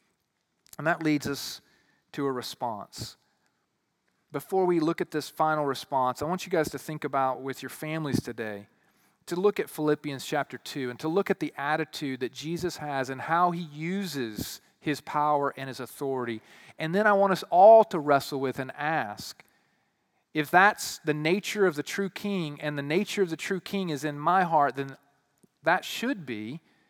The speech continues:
what I look like and sound like on an incrementally growing basis. Sacrificial, submissive, sh-, humble, considering the needs of others.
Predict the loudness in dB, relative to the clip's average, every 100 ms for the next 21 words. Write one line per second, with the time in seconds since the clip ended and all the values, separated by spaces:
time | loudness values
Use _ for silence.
0 | _ _ _ _ _ _ -8 -4 -2 -2
1 | -2 -4 -4 -6 -4 -6 -10 -12 -8 -6
2 | -6 -6 -8 -8 -12 -18 -14 -12 -12 -14
3 | -10 -10 -10 -10 -10 -8 -6 -8 -10 -12
4 | -10 -10 -12 -16 -2 0 0 -2 -6 -6
5 | -6 -8 -8 -10 -8 -4 -2 -2 -6 -8
6 | -10 -20 _ _ _ -16 -14 -10 -2 4
7 | 4 4 0 -2 -6 _ _ _ _ -6
8 | -6 0 2 4 4 0 -2 -4 -4 -2
9 | 0 -2 -4 -10 -16